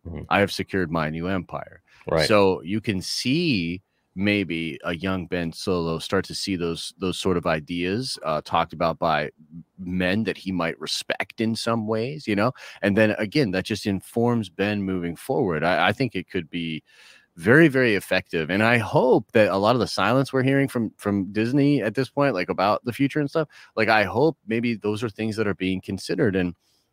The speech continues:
Speaker 2: who knows, man? Like, this could, this could matriculate through not just Filoni stuff, but even in stuff like The Acolyte, even in stuff like Andor. We don't know for sure,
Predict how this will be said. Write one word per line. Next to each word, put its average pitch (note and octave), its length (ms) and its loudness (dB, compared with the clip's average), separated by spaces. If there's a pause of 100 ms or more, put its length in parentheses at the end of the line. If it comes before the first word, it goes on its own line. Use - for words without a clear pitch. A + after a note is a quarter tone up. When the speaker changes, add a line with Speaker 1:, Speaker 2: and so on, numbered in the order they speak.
Speaker 2:
who E3+ 220 -2
knows, E3+ 500 0
man? D2+ 240 -6
Like, D#2+ 220 -8
this B2 180 -2
could, - 300 -2
this B2+ 160 0
could D#3+ 140 -2
matriculate B2 600 -2
through F#2 320 0 (420)
not A#2+ 360 2
just - 580 0 (320)
Filoni G#2+ 420 4
stuff, D#2 400 -2
but G2 200 -2
even F#3+ 340 0
in F3 160 2
stuff C#3 460 2 (300)
like A2 440 4
The F2 80 -2
Acolyte, F#2+ 580 0
even F3+ 280 0
in E3+ 120 0
stuff D3 400 0 (420)
like A2+ 340 -2
Andor. G#2+ 580 -2
We C#3+ 100 4
don't G3+ 240 6
know C#3 240 4
for G3 160 -2
sure, G#3 320 -2